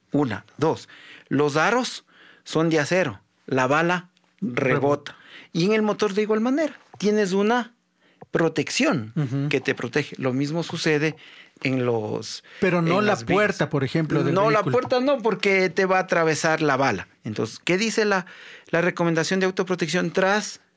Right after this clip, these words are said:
Speaker 1: las llantas o tras el motor. Ahora, si tienes un vehículo apagado y estacionado, lo mejor es meterse debajo del
Speaker 2: Del carro.
Speaker 1: vehículo.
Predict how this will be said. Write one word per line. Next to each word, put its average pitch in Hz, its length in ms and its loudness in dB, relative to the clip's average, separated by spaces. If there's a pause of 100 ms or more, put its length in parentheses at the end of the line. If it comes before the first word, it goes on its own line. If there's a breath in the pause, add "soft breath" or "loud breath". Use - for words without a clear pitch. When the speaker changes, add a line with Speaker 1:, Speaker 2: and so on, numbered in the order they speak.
(200)
Speaker 1:
las 135 360 0
llantas 240 580 0 (300)
o 185 260 2
tras 156 320 -2
el 160 80 0
motor. - 320 -4
Ahora, 123 360 0 (680 soft breath)
si - 180 -2
tienes 240 380 2
un 240 160 2
vehículo 220 640 0
apagado 135 800 0 (840 soft breath)
y 143 100 -2
estacionado, 170 760 0 (500 soft breath)
lo 131 160 0
mejor 135 360 0
es 214 260 -4 (120)
meterse 147 840 0
debajo 143 480 -2
del 156 280 0 (340)
Speaker 2:
Del 135 120 -4
carro. 131 300 -2 (160)
Speaker 1:
vehículo. 117 540 -4